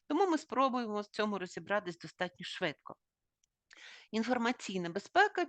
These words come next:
більш загальне поняття. Це безпека будь-якої інформації, наприклад, тих самих паперових документів, голосової інформації, інформації,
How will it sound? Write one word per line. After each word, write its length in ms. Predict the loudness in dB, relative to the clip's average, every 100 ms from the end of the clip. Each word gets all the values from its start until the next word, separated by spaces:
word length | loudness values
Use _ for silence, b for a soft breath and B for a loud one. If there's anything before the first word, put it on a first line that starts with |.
| -4
більш 420 | -6 -4 -4 -6 -16
загальне 720 | -2 -2 0 -4 -2 -2 -6
поняття. 640 | -6 -6 -6 -12 -16 -20 -20 B B _
Це 160 | 0
безпека 480 | 2 2 4 4 4
будь-якої 760 | 2 2 2 -2 -4 -4 -4 -4
інформації, 720 | -2 0 6 6 6 4 4
наприклад, 580 | 4 2 0 -2 -2 -2
тих 140 | -8
самих 340 | 0 0 0 -6
паперових 600 | -8 0 8 8 8 2
документів, 1000 | -2 -2 0 2 2 -2 -8 -10 -8 -12 -20 B B
голосової 640 | -6 -6 -4 -2 2 4 6
інформації, 880 | 4 2 0 2 4 4 2 -4 -8
інформації, 880 | -6 -2 2 2 0 -6 -4 -4